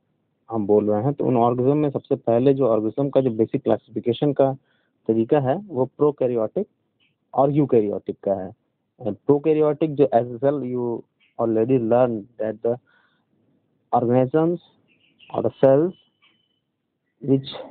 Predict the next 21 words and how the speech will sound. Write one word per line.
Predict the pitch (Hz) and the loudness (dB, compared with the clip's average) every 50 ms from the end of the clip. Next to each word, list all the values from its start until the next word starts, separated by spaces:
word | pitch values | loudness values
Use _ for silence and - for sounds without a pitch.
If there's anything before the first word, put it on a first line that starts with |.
| - - _ _ _ _ _ _ _ _ _ _ _ _ _ _ _ _ _ _ _ - | -20 -20 _ _ _ _ _ _ _ _ _ _ _ _ _ _ _ _ _ _ _ -4
do | 113 135 143 156 | 2 4 6 6
not | 160 160 160 156 - - - | 6 4 0 -2 -6 -6 -2
have | 107 110 123 127 135 - _ 139 | -2 0 0 -2 -4 -6 _ -4
a | 117 | -2
well-defined | 104 107 120 135 147 151 151 143 123 117 - - 110 110 117 117 113 | -2 2 4 4 4 4 0 -2 -4 -4 -4 -2 -2 -2 0 0 0
nucleus | 120 110 - 110 98 87 85 - _ _ _ _ _ _ _ _ _ _ _ _ _ _ _ _ _ _ _ | -2 -2 -2 -4 -4 -4 -4 -6 _ _ _ _ _ _ _ _ _ _ _ _ _ _ _ _ _ _ _
are | 131 131 | -2 0
known | 127 135 135 | 2 2 2
as | 135 135 - - 160 | 2 0 2 2 2
prokaryotic | 160 160 - 160 160 156 151 147 | 2 4 2 2 0 2 0 -2
cells। | 139 - - 131 131 - _ _ _ _ _ _ _ _ _ | 0 0 0 0 0 -4 _ _ _ _ _ _ _ _ _
Means | 123 127 147 160 175 170 - 151 135 - - - | 2 2 4 4 2 0 -4 -12 -20 -18 -16 -16
those | - - 131 143 156 165 165 160 151 | -14 -2 0 0 2 2 2 2 0
organisms | 151 151 156 156 160 170 175 165 - _ _ 110 | 0 -2 -4 -2 -2 -4 -4 -6 -10 _ _ -6
which | 113 113 - - _ 135 | -6 -6 -6 -6 _ -2
do | 147 | 0
not | 151 151 151 143 - | 2 0 0 0 0
have | 143 139 143 | 0 2 2
a | 143 123 | 2 2
well-defined | 123 127 139 135 127 113 - 113 123 135 135 135 - _ _ _ - | 2 2 2 2 -2 -2 -2 -4 -4 -4 -6 -8 -12 _ _ _ -6
nucleus | 117 127 127 160 139 113 110 123 - | -6 -2 0 2 4 4 4 2 0